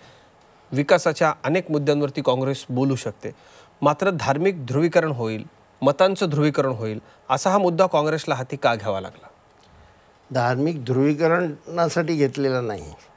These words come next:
Speaker 2: धार्मिक ध्रुवीकरण बीजेपी सत्तेवर आल्यापासून सातत्याने करते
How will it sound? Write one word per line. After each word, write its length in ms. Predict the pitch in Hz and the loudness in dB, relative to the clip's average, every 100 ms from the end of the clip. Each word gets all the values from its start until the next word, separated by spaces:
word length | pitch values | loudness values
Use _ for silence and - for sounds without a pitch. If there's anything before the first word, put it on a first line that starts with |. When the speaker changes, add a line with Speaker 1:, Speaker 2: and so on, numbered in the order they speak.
| _ - - - | _ -20 -20 -6
Speaker 2:
धार्मिक 580 | 117 113 117 147 180 131 | -2 0 0 2 0 -2
ध्रुवीकरण 800 | 117 135 143 143 131 127 139 156 - _ _ _ | -2 0 2 0 0 0 0 -2 -4 _ _ _
बीजेपी 640 | 113 127 120 156 147 - | -8 -4 0 2 2 0
सत्तेवर 520 | 160 123 104 139 143 147 | -2 -4 -2 2 4 4
आल्यापासून 580 | 123 131 120 120 165 | 2 0 -4 -6 -8
सातत्याने 600 | 160 175 151 135 - 123 | -2 0 0 -2 -4 -4
करते 440 | 113 107 92 98 | -4 -6 -6 -12